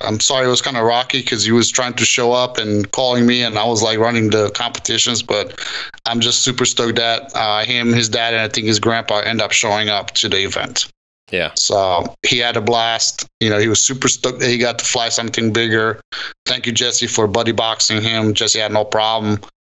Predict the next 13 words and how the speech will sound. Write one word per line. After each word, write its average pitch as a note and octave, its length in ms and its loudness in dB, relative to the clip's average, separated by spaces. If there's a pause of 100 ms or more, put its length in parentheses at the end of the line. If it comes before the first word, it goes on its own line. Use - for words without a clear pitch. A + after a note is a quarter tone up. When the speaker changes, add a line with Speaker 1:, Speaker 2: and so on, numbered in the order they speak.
(260)
Speaker 1:
And, A2 320 0
uh, G2+ 320 2 (220)
but B2+ 120 2
it C#3 60 4
was, C3+ 240 2
it C#3+ 60 2
was C3 160 2
tough. G#2 320 -2
I, A2 260 -2
I - 40 -2
think A2+ 280 -4
it A#2+ 60 2
was G#2+ 400 4